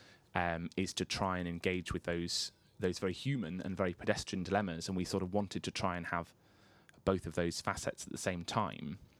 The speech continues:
And then I guess going on from the question, "What can we add to it as theatre makers?" For me, it's then going, "What can I add to it as a writer? And what, what do I do as a writer? And what, uh, what really impassions me about this story?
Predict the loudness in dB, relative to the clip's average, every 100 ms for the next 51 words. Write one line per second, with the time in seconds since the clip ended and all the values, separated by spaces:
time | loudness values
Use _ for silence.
0 | _ _ -20 -20 -12 0 2 4 4 2
1 | -2 -2 2 2 2 -2 0 0 0 -4
2 | _ -2 0 2 -2 -6 -8 -12 -20 -20
3 | _ -2 0 0 0 -2 0 -2 -2 2
4 | 2 2 -4 -4 -2 -2 -2 -2 -2 -2
5 | 0 0 0 -2 -2 0 2 2 -2 -2
6 | 0 0 -2 -2 0 2 2 0 -4 -2
7 | 0 0 -2 -8 -20 -20 _ 0 2 4
8 | 4 4 2 0 2 2 2 2 -4 0
9 | 2 0 -2 -20 -20 -20 -20 -20 -20 -20
10 | -12 -2 0 2 2 2 2 0 -2 -2
11 | -2 0 2 2 2 -2 -2 -2 2 2
12 | 2 -2 -4